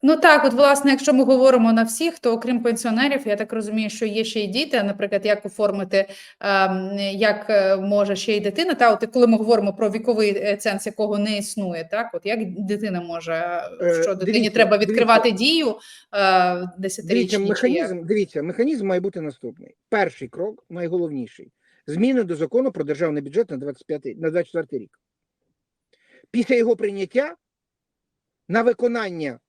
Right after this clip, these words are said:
Speaker 2: змін до цього закону готується порядок використання коштів. І в цьому порядку Мінфін прописує, хто, де, як, яким чином це здійснює. Інакшого механізму немає.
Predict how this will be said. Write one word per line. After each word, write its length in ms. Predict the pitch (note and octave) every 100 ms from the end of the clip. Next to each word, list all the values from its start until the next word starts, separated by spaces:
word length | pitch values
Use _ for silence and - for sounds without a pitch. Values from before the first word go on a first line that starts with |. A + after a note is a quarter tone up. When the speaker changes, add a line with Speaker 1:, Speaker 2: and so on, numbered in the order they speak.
| _
Speaker 2:
змін 360 | C3 E3+ G#3+ F3
до 100 | D3+
цього 280 | - D#3+ C#3+
закону 520 | C#3 - C#4 C4+ C4 _ _ _
готується 500 | C#3+ D#3+ C4 B3+ F#3+
порядок 480 | E3 F#3+ G3 A#3 G#3+
використання 580 | F#3 - E3+ - G#3 F#3+
коштів. 440 | - E3+ - A2+ - _ _ _ _ _ _ _ _ _ _ _ _ _ _ _
І 60 | G3
в 40 |
цьому 280 | - C4 A3
порядку 540 | G3+ G#3 C4+ D#4 G#3+
Мінфін 420 | G3 G#3 - A#3
прописує, 720 | F#3+ F#3 - C4+ - E3 C#3 A2 _ _
хто, 400 | - - C4 B3+
де, 320 | E3+ D#3+ B3 G#3
як, 440 | E3 A3 G#3 C#3
яким 300 | E3+ A3 F#3+
чином 360 | - B3 A3+ F#3
це 140 | F#3
здійснює. 540 | D#3+ F#3 D#3+ B2 G#2+ - _ _ _ _ _ _ _
Інакшого 500 | A#3+ A#3+ D4 - B3+
механізму 520 | A3+ A3+ A#3 B3 A3+
немає. 480 | A3+ G#3+ G3+ D3+ A2